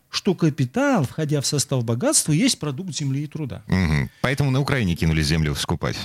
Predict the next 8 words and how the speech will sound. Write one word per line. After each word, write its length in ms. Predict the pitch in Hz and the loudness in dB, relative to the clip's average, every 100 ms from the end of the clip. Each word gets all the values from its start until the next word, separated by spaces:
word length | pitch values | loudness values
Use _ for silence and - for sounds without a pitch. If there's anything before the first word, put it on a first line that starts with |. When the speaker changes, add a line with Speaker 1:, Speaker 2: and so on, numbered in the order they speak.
| - | -8
Speaker 1:
Вот, 400 | 117 233 320 320 | 0 2 2 2
вот, 240 | 247 285 | 0 0
вот, 240 | 202 240 - | 2 0 0
скупать 560 | 147 - 139 139 233 277 | -4 0 0 2 2 2
и 40 | |
продавать. 920 | 190 160 156 151 196 294 233 131 - - _ _ | 0 0 2 2 4 4 4 2 -2 -14 _ _
Конечно, 460 | - 120 185 - 214 | 0 2 2 2 0
поэтому. 600 | 208 175 117 107 107 | 2 0 0 -4 -6